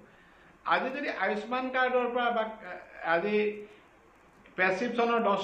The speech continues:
টকা ক'ৰবাত ক'ৰবাত লয়, সকলোতে নলয়, কিছুমান হস্পিটেল, সেই দহ টকাৰ পইচাটো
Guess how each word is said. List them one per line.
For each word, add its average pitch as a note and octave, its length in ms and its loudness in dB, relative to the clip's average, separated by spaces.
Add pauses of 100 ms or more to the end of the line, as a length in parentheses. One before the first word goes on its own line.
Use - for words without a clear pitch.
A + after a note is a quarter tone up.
টকা A3 240 4 (280)
ক'ৰবাত G3+ 340 0
ক'ৰবাত G3+ 320 0
লয়, G3 180 0
সকলোতে F#3+ 380 -2
নলয়, G#3 400 0
কিছুমান F3 340 -8
হস্পিটেল, F3 320 -6 (360)
সেই C4 120 0 (100)
দহ G#3 120 4 (120)
টকাৰ D4+ 320 4
পইচাটো A#3+ 360 0